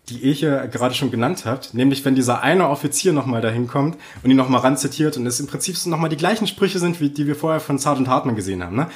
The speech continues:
Und er muss dann auf einmal dastehen und „Sir, ja, Sir“, ne? Und dann haben wir ja diese, ähm, Dualität und, ähm, also Dualität ist jetzt <laughs> schon der, der wichtige Begriff dafür,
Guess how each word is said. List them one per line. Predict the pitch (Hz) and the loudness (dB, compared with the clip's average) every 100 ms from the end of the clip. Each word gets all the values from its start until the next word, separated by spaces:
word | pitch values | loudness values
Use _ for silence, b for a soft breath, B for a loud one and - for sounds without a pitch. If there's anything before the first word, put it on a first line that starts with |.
| B | B
Und | - | 0
er | 120 | 2
muss | 131 | 4
dann | 135 | 4
auf | 123 | 2
einmal | 131 123 | 2 0
dastehen | 123 139 139 135 | 0 -2 -2 -4
und | 120 123 | -6 -4
„Sir, | - 269 202 156 | 0 2 2 -2
ja, | 220 175 | -2 0
Sir“, | - 214 147 - | 0 2 0 0
ne? | 131 185 B B B B B | -2 -2 B B B B B
Und | - 120 | -6 -2
dann | 156 214 | 0 2
haben | 190 156 | 0 2
wir | |
ja | 143 | 0
diese, | 135 131 135 123 - | 0 0 0 -2 -2
ähm, | 110 107 104 _ _ _ - - - | -2 -2 -6 _ _ _ -20 -18 0
Dualität | 139 135 113 - 202 143 185 - B B B | 4 4 2 0 2 2 2 -6 B B B
und, | - 117 113 - | -2 0 0 -4
ähm, | 117 110 110 110 110 - _ - _ _ | -4 0 2 0 -2 -10 _ -20 _ _
also | 107 110 | -4 0
Dualität | 113 110 104 127 | 2 2 4 2
ist | 127 | 4
jetzt | 143 - | 6 6
<laughs> | |
schon | - 214 156 | 6 6 6
der, | 143 131 | 4 4
der | 123 117 | 2 0
wichtige | 117 120 | 0 0
Begriff | 110 117 147 | 0 2 2
dafür, | - 107 - 117 | 2 0 2 2